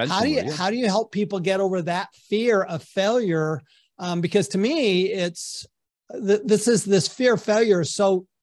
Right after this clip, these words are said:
Speaker 1: common and it's so drilled into us as, uh, uh, really ki-, like, kids and young adults, with literally drilled into us in school, that
Speaker 2: Yes.
Speaker 1: you should be afraid of failing. Failure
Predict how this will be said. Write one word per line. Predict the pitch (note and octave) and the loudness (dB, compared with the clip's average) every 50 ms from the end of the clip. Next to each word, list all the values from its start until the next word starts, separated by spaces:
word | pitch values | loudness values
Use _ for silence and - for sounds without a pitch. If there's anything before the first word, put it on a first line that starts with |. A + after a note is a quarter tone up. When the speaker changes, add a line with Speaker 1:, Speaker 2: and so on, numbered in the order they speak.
| _ - | _ -20
Speaker 1:
common | - - - - A3+ B3 C4+ B3+ G3 F3 E3+ F3 F#3 | -20 -16 -10 -6 -4 -2 0 0 0 0 -2 -2 -4
and | G3 F3+ F3 | -4 -4 -4
it's | F#3 - - - | -4 -6 -8 -10
so | - - - G#3+ A3+ A3+ | -8 -2 0 4 4 4
drilled | F3 D#3+ F#3+ G3+ G#3 G3+ F3 F3 | 2 2 2 2 4 4 4 2
into | F#3+ G#3 G3+ G3+ G3+ F#3 | 2 0 0 0 -2 -2
us | F3 D#3 - - - - | -2 -2 -4 -8 -10 -6
as, | F#3 F3 F3 E3+ E3+ E3 - - _ _ - - - _ _ _ _ _ - | -4 -2 -2 0 -2 -4 -4 -8 _ _ -20 -20 -20 _ _ _ _ _ -8
uh, | F#3 - - - _ _ _ - | -8 -8 -8 -10 _ _ _ -4
uh, | - - G#3 G#3 - | -2 -2 -2 -2 0
really | G#3+ G3+ G#3 B3 C4 B3+ G#3+ E3+ D#3+ D#3+ - - | 2 4 6 8 8 8 6 4 2 0 -6 -10
ki-, | - - A3 - - A3+ G3+ | -4 -2 -2 0 2 2 2
like, | F3+ E3+ F3 - - | 2 2 0 -4 -8
kids | - - G#3 G3 E3 | 0 2 2 2 4
and | F3+ F3 E3+ | 2 4 4
young | F3 E3+ E3 | 4 4 2
adults, | D#3 C#3+ E3 E3+ D#3 D3+ - - | 0 0 0 0 -2 -2 -6 -6
with | F3 E3+ E3+ D#3+ - - | -4 -4 -4 -6 -4 -2
literally | F3 F3 G3+ A3 A3+ G#3+ F#3+ E3 | 2 4 4 6 6 4 4 2
drilled | C#3 F3 E3+ E3 D#3+ | 2 0 -2 0 0
into | F3 E3+ D#3+ F3 D#3 | -2 -2 -2 -4 -6
us | C#3 - - | -6 -6 -8
in | D3+ | -8
school, | B2+ - - - E3 D#3 D3 C3 B2+ - _ - - - - _ - | -8 -8 -2 0 2 2 2 0 -2 -10 _ -20 -20 -20 -20 _ -6
that | - E3 E3 D#3 D#3+ | -2 0 0 0 0
Speaker 2:
Yes. | G#3+ G3 - - - | -2 -4 -8 -14 -12
Speaker 1:
you | G3+ G3 G3 F3+ E3 F3+ F3 D#3 G#3 A#3+ A#3 | -10 -6 -4 -2 0 2 4 6 6 6 6
should | - - A#3+ A#3+ A3 F3 | 4 6 6 4 4 6
be | G#3 G#3 | 4 4
afraid | G3+ - - G#3 G3 F3+ | 4 4 4 2 2 2
of | E3+ | 2
failing. | - G3 F#3+ F3+ D#3+ C#3+ C#3+ | 2 0 0 0 -2 -4 -8
Failure | - _ - G#3 G#3+ G#3+ G#3 G3 G3 G3+ G3+ | -10 _ 0 2 4 4 4 4 2 0 -2